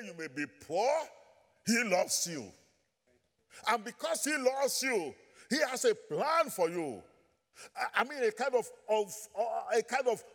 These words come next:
an imaginable plan, God has it for you. I thought somebody will say amen for that. <laughs> I thought, I thought you would be happy.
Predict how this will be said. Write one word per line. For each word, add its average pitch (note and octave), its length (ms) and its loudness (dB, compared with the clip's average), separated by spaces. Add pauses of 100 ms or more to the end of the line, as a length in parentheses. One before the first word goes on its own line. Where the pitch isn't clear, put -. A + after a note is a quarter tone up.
(140)
an G3+ 140 2 (120)
imaginable A#3+ 1120 0
plan, B3+ 440 2 (400)
God A3+ 420 4 (240)
has G3 360 2
it G3 120 -4
for D3+ 220 4
you. C#3+ 340 -4 (2750)
I A#2+ 80 4
thought D#3 180 4
somebody D3 420 0
will C3 140 -2
say C3+ 220 0
amen B2 320 -4
for - 340 -8
that. - 280 -4 (1300)
<laughs> - 0 -
I C4+ 320 -2
thought, C4 300 2 (320)
I E3 120 4
thought G#3+ 240 4
you G3+ 60 -2
would E3+ 140 0
be E3 100 -2
happy. D3+ 420 0